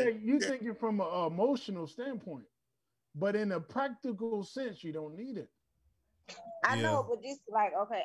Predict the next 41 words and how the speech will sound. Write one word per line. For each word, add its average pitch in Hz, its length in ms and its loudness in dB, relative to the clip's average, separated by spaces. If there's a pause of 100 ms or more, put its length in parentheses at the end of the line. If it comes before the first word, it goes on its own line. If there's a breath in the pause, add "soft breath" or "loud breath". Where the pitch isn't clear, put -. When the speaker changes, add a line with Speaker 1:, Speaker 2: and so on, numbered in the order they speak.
Speaker 3:
I'm 277 180 -2
just 294 220 -6
saying, 220 380 2
like, 180 200 4
an 165 60 0
Speaker 1:
Brittany. 190 200 4
Speaker 3:
emotional 185 480 2
standpoint. 170 500 0
Like, 175 180 4
what 247 160 8
if 285 80 8 (100)
I've 226 160 4
been 214 160 2
getting 185 380 0
teased 208 320 -6
about? 180 520 2
What 240 160 4
if 285 100 2
I 240 120 0
had 214 200 4
a 208 80 -2
Speaker 1:
Brittany. 190 180 0
Speaker 3:
dog 208 120 -8 (100)
nose 165 380 0 (120)
or 165 160 4
hay 202 260 4
on 180 220 4
her 302 60 2
Speaker 1:
Brittany, 294 240 2
Speaker 3:
nose? 120 80 -10 (100)
Speaker 1:
that 247 200 4
was, 277 140 -2 (180)
that 220 160 2
was 294 160 -2
twenty 247 260 0
years 254 260 0
ago 214 220 -2
in 208 60 -4
middle 269 220 0
school, 135 300 -8
man. 156 300 -10